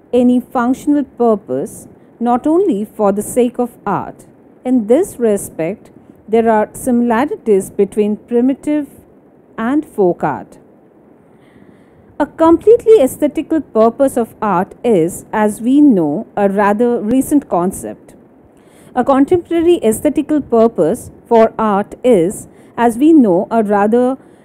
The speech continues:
recent concept. It is only in the last few centuries that the aesthetics and functional have been condemned to isolated polarities,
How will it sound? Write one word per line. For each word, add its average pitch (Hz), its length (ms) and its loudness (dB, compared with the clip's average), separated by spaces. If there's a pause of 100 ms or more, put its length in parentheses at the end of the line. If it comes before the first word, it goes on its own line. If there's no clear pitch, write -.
(120)
recent 294 640 0 (160)
concept. 196 720 -6 (800)
It 294 180 0
is 349 300 2
only 285 480 4
in 247 100 2
the 247 120 2 (340)
last 202 580 0
few 302 280 4
centuries 185 840 0 (260)
that 240 240 2
the - 180 -2
aesthetics - 800 -4 (180)
and 233 220 0
functional 226 840 -2
have 226 360 -2
been 226 240 -2 (140)
condemned 220 680 0 (380)
to 254 320 4 (260)
isolated 277 720 2
polarities, 214 840 0